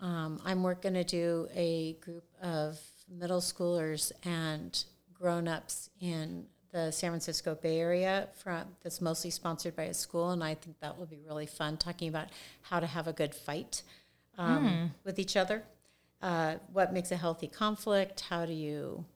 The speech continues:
Speaker 1: navigate through conflict as a family of a middle schooler and a grown-up? So I think that will be really fun. So there are little, those aren't necessarily visible on the website. Those come from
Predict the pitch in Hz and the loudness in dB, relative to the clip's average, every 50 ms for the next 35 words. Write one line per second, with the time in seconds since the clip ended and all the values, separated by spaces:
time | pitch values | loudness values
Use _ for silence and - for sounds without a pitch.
0 | _ _ _ _ _ _ 185 190 180 175 170 170 175 190 202 226 240 240 240 - | _ _ _ _ _ _ -16 -12 -4 2 4 4 6 6 6 4 4 4 2 -2
1 | 254 247 - - 233 233 226 - 247 233 233 233 - - - 220 214 - 202 - | -6 -6 -2 -2 -2 -2 -2 -2 -4 -4 -4 -6 -12 -12 -8 -6 -4 -4 -4 -4
2 | - 214 214 208 214 220 220 220 220 - 214 196 214 196 202 202 208 202 - - | -6 -4 -4 -2 -2 -2 -4 -4 -6 -10 -16 -16 -14 -8 -4 -2 -2 -2 -2 -2
3 | 214 202 202 196 185 185 185 185 180 180 180 180 180 185 190 - - - - - | 0 0 0 0 0 0 -2 -2 -2 -2 -2 -2 -2 -2 -4 -6 -10 -14 -18 -6
4 | - 190 175 170 175 185 170 175 - 151 - - 175 165 175 170 170 175 175 170 | 0 2 2 2 2 0 -4 0 0 -2 0 0 -2 -2 0 0 2 4 2 2
5 | 175 - 190 180 180 180 180 - 185 170 165 165 - - - - - - - _ | 2 0 0 2 2 2 2 4 4 4 4 2 -4 -12 -16 -16 -18 -20 -8 _
6 | 214 202 196 185 185 202 214 226 214 214 208 208 202 - - _ _ _ _ _ | 6 6 6 8 6 6 6 6 6 6 4 2 0 -4 -12 _ _ _ _ _
7 | _ 190 220 226 233 226 233 202 - 180 185 180 - 190 170 165 165 180 170 - | _ 6 6 8 8 8 6 6 6 4 2 2 2 2 2 2 2 0 0 0
8 | 180 175 165 156 156 156 156 151 147 - - - 180 170 165 165 - 165 139 - | 0 0 0 0 0 -2 -2 -2 -2 -4 -4 0 2 2 4 4 2 0 0 2
9 | - 180 160 160 - - - 180 165 160 156 - - 156 151 143 - 160 160 | 2 2 2 2 0 -2 -2 -2 -2 -2 -4 -6 -8 -8 -8 -8 -6 -8 -10